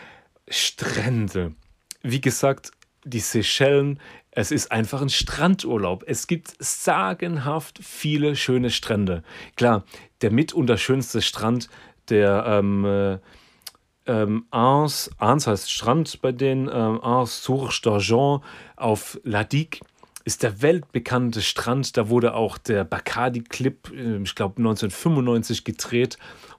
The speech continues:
Und ja, La Digue hat einfach die schönsten Strände. Das soll aber nicht heißen, dass es auf den anderen Inseln nicht auch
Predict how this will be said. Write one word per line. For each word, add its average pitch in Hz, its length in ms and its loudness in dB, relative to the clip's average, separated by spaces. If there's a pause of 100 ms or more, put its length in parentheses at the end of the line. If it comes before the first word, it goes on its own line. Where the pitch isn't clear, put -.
Und - 320 -4
ja, 127 300 -2 (280)
La 120 120 4
Digue 180 220 0
hat 151 100 -2
einfach 131 240 -2
die 117 140 -6
schönsten 139 420 -2
Strände. 117 480 -2 (300)
Das 117 140 -2
soll - 120 2
aber 120 220 0
nicht 160 480 2
heißen, 135 400 -4 (200)
dass 107 200 -2
es 104 140 -4
auf - 160 -6
den 117 220 -2
anderen 139 360 2
Inseln 113 480 0 (260)
nicht 131 320 0
auch 170 260 2